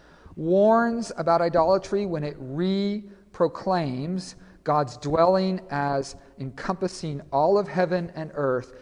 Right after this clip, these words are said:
not limited to a temple on a hill. He does not say the temple in Jerusalem is inherently idolatrous, but implies that some,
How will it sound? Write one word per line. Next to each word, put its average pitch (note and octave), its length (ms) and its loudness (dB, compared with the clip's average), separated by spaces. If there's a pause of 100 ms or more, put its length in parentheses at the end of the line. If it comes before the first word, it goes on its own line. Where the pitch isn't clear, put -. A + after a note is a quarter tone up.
(160)
not F3 480 4
limited E3+ 760 -2
to C#3 160 -6
a B2+ 100 -2
temple C3 640 -6 (200)
on C3 200 -6
a B2 60 -6
hill. A#2+ 600 -4 (240)
He E3+ 140 0
does F#3+ 340 8
not A#3+ 240 4
say A3 160 4
the F#3+ 120 4
temple G#3 400 0
in F#3 100 0
Jerusalem F#3+ 760 -2
is E3 180 0
inherently F3 680 -4
idolatrous, D3 960 0 (280)
but E3 120 4
implies F3 540 4
that E3 200 2
some, F3 640 -2